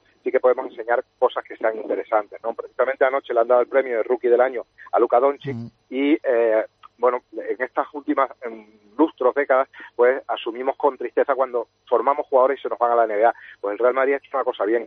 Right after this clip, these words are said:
Speaker 1: ha formado un madridista y este madridista, Doncic, pues les está dando, bueno, una visibilidad a nivel global tremenda, ¿no? Entonces yo animo a los clubes, eh, que formen esos jugadores y que si el camino es la N B A, pues bien, todo el mundo queremos progresar en nuestra profesión, ¿no?
Speaker 2: Mm.
Speaker 1: Y creo que la N B A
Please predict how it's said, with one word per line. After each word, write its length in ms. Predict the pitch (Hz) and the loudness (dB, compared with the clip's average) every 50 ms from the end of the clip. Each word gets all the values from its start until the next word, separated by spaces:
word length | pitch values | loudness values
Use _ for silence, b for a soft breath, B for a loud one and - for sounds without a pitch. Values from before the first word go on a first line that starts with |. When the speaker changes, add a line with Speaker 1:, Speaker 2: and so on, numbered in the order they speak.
| - | -8
Speaker 1:
ha 80 | - 107 | -12 -8
formado 280 | - - 123 127 127 131 | -6 -4 0 2 4 2
un 80 | 123 | 4
madridista 480 | 127 127 123 123 131 131 - _ 147 147 B B B B B | 2 0 0 2 0 -4 0 _ -2 -2 B B B B B
y 60 | - | -8
este 160 | 123 - - 135 | -8 -2 -2 0
madridista, 480 | 131 131 123 123 127 139 - _ 139 | 0 0 0 0 -2 -4 -2 _ 2
Doncic, 340 | 123 123 131 127 - 151 147 - _ _ _ _ _ | 2 2 0 -2 -6 -12 -12 -12 _ _ _ _ _
pues 120 | 123 120 | 0 0
les 120 | 117 110 | 0 -4
está 180 | 113 110 - 123 | -6 -2 0 2
dando, 340 | 123 131 131 139 143 147 139 - | 2 2 2 2 -2 -2 -2 -2
bueno, 160 | 123 117 110 | -4 -4 -2
una 140 | 117 123 131 | -2 -2 -2
visibilidad 500 | 131 123 - - 123 117 127 135 135 113 | -2 -4 -6 -6 -2 2 4 4 4 4
a 60 | 101 101 | 2 -4
nivel 240 | 98 98 107 117 | -8 -6 -4 -4
global 320 | 113 117 113 113 120 135 - b b b _ _ | -2 0 2 4 4 2 2 b b b _ _
tremenda, 400 | 110 107 107 123 123 107 95 92 | -4 -2 0 -2 -2 -2 -2 -4
¿no? 80 | 117 | -4
Entonces 260 | 127 120 104 101 98 | -4 -4 -6 -6 0
yo 60 | 113 117 | 0 0
animo 220 | 117 127 127 123 | 0 2 0 0
a 20 | |
los 100 | 123 - - - | -2 -2 -4 -2
clubes, 340 | 135 147 147 147 156 160 _ B B B B B | 0 2 4 4 2 0 _ B B B B B
eh, 240 | - 101 95 95 98 - | 0 2 2 2 0 -2
que 140 | - 110 | -4 -4
formen 300 | 92 - 113 113 117 127 | -2 0 -2 -2 0 -2
esos 180 | 127 - 135 123 | 0 0 -2 -2
jugadores 440 | - 123 113 117 120 127 160 180 - _ | 2 4 4 6 6 4 4 0 -2 _
y 100 | - - | -18 -4
que 140 | - 110 90 - | -4 -4 -4 -2
si 60 | - | -6
el 80 | 98 95 | -8 -4
camino 300 | - 95 92 113 123 120 | -2 -4 -4 -2 -4 -2
es 40 | 120 | -2
la 80 | 131 | -2
N 100 | 123 123 | -2 0
B 80 | 123 139 | -2 -2
A, 60 | 143 B B B B B _ | -2 B B B B B _
pues 120 | 107 101 | -4 -2
bien, 260 | 85 110 139 151 135 - | 2 2 2 2 2 -2
todo 160 | - 120 120 | 0 0 0
el 60 | 127 | 0
mundo 240 | 131 135 139 147 147 | 0 -2 0 0 0
queremos 280 | 123 120 120 117 110 | 2 0 -2 -2 -4
progresar 400 | - 110 107 107 98 - 113 101 | -6 -4 -4 -4 -4 -4 -4 -4
en 80 | 101 95 | -4 -6
nuestra 480 | 101 98 - - 107 92 90 90 87 85 | -8 -14 -4 -2 0 2 2 0 0 -2
profesión, 580 | - - - - - - - 117 117 113 101 95 | -6 -10 -14 -14 -14 -12 -2 2 2 2 2 0
¿no? 100 | 101 120 | -2 -4
Speaker 2:
Mm. 220 | 131 113 110 107 101 120 _ | -4 -4 -8 -12 -14 -12 _
Speaker 1:
Y 80 | - | -10
creo 220 | - - 135 131 127 | -4 0 2 2 2
que 80 | 135 135 | 2 0
la 80 | 135 | 0
N 140 | 131 131 135 | 0 -2 -2
B 100 | 135 135 | 0 0
A 140 | 139 143 143 | 0 0 -2